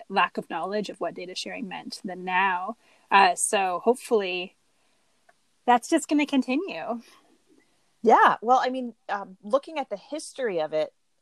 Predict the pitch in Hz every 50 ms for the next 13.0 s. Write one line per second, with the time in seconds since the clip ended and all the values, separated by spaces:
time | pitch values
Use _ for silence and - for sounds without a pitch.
0 | - - - - - - - 208 - - 202 202 240 - - 240 220 214 202 -
1 | - 208 214 208 220 - - 196 190 - - - - 220 240 254 254 262 269 -
2 | 247 262 269 294 320 311 - - - 190 180 175 _ _ _ _ - 190 190 185
3 | 190 190 180 170 156 170 170 170 175 160 - 151 160 - - 165 160 160 160 151
4 | 151 156 170 160 - - 156 156 - - 160 160 151 151 143 - - 147 147 147
5 | 147 151 139 139 127 - _ _ _ - - 196 190 - - 202 190 220 277 -
6 | - 190 196 208 208 208 208 175 196 180 180 175 175 170 165 160 160 165 - _
7 | _ _ _ - 165 156 - 156 156 147 147 147 - - 214 214 226 214 196 -
8 | _ - - 190 190 185 - 190 180 175 170 - - 180 165 160 151 160 156 151
9 | 143 - 139 - - 160 151 160 156 147 147 151 147 - 143 147 160 196 262 294
10 | - - - - _ _ _ _ _ _ _ _ _ _ _ _ _ _ _ _
11 | - 170 160 170 165 170 175 175 175 180 180 180 170 165 165 160 - 170 151 147
12 | 151 - - - - 165 156 147 151 143 123 127 - - 113 - - - - 175